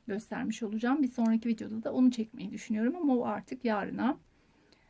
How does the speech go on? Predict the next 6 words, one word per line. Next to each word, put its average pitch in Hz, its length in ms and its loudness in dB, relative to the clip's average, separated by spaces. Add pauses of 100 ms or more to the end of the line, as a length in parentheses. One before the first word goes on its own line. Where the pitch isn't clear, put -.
(3000)
Sihirli 254 480 2
Alt 247 200 0
Tire 247 200 0
Lifler 247 340 0
sayfamızda, 240 1000 0
e, 220 440 0